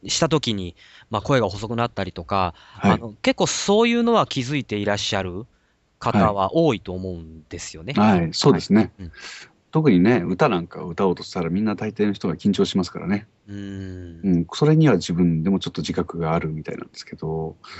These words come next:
Speaker 2: その逆っていうところに皆さん割と自覚がないっていう印象はやっぱありますね。
Speaker 1: これはあの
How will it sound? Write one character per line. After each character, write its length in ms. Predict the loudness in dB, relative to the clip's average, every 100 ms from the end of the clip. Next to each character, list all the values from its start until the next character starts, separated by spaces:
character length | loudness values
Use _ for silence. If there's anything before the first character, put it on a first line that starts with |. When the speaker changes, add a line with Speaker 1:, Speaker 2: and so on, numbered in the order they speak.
| -10
Speaker 2:
そ 200 | 0 4
の 120 | 4
逆 300 | 4 2 0
っ 20 |
て 160 | 2 4
い 40 |
う 60 | 4
と 100 | 4
こ 100 | 4
ろ 60 |
に 200 | 4 2 -4 -18 _ _ -8
皆 140 | -6
さ 140 | -6 -8
ん 100 | -8
割 200 | -8 -4
と 260 | -4 -4 -10 _ _
自 120 | -6
覚 240 | -4 2 4
が 80 |
な 200 | 4 0
い 60 | -4
っ 40 | -8 _ _ _ _ _ _ _ _ _
て 80 |
い 180 | -4 -2
う 80 | -4
印 200 | -8 -10
象 80 | -10
は 100 | -10
や 60 | -12 _ _
っ 20 | -18
ぱ 100 | -16
あ 60 |
り 60 | -12
ま 100 | -14
す 120 | -12
ね。 440 | -6 -4 -4 -6 -14 _ _ _ _ _ _
Speaker 1:
こ 80 | 0
れ 60 |
は 100 | 2
あ 60 | 2
の 840 | 2 2 2 2 0 0 0 -2